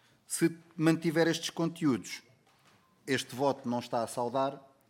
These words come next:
a resolução aprovada no Conselho de Segurança. Muito obrigado.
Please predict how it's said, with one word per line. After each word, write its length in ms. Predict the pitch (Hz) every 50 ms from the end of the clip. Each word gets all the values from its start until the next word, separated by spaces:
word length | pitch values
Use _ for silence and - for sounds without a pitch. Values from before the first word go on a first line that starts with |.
| _ -
a 80 | 139
resolução 520 | 127 - 117 127 135 127 - - 151 135 135
aprovada 400 | 123 143 135 123 139 131 139 139
no 60 | 135
Conselho 280 | - 143 - - 135
de 60 | 120 -
Segurança. 360 | - 127 123 107 - - - - - _ _ _ _ _ _ _
Muito 140 | - - -
obrigado. 320 | 117 104 104 92 82 -